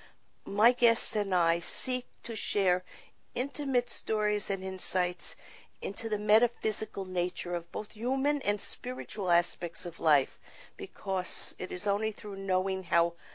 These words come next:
life actually works and who we actually are,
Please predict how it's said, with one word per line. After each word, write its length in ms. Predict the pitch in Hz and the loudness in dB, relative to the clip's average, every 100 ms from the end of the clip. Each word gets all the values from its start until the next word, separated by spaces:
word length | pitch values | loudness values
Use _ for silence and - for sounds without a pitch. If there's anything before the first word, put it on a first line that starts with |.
| - - | -12 4
life 340 | 185 170 - | 8 10 8
actually 600 | - 190 - - 226 208 | 6 6 6 -6 -6 -6
works 360 | 190 180 190 - | -2 -2 -2 -2
and 180 | 170 170 | -4 -2
who 260 | - 226 | -4 -4
we 240 | 208 190 180 | -4 0 4
actually 580 | 175 - - 180 170 - | 4 2 -10 -10 -10 -6
are, 480 | - 208 185 156 170 | 0 4 4 2 -2